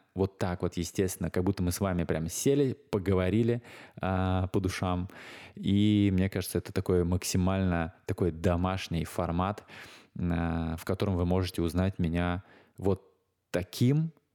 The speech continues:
а, какой я есть на самом деле. Как будто вы вот сейчас сели со мной, а, и поговорили один на один. А, что, буду завершать, наверное,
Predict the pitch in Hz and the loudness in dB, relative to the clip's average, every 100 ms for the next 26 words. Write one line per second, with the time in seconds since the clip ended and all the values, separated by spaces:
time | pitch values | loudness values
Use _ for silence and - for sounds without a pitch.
0 | _ _ - 90 87 85 98 - 101 90 | _ _ -4 -2 0 -2 -4 0 2 2
1 | 82 78 - - 82 - 82 80 78 - | 2 0 -4 -6 -6 -4 -4 -2 -2 -2
2 | - 98 _ - _ - 87 90 90 92 | -4 -12 _ -20 _ -6 -2 0 0 2
3 | 87 85 - - - 85 - 98 110 - | 2 2 0 -6 -4 -4 0 0 0 0
4 | 90 85 80 85 - - _ - - 78 | 0 0 -2 -4 -14 -20 _ -8 -6 -4
5 | 82 87 87 - 90 85 87 85 90 85 | -4 -4 -4 -2 -2 0 0 2 2 2
6 | 80 85 82 78 76 - _ - - - | 0 0 0 0 -2 -6 _ -16 -14 -16
7 | - - - - - 95 98 98 95 95 | -18 -18 -18 -20 -6 -2 0 2 2 0
8 | 95 - 123 92 123 127 117 104 110 98 | 0 0 0 2 2 4 4 4 2 2
9 | 135 135 139 117 101 98 90 85 82 80 | 0 -2 0 2 2 2 2 2 0 0
10 | 80 | -2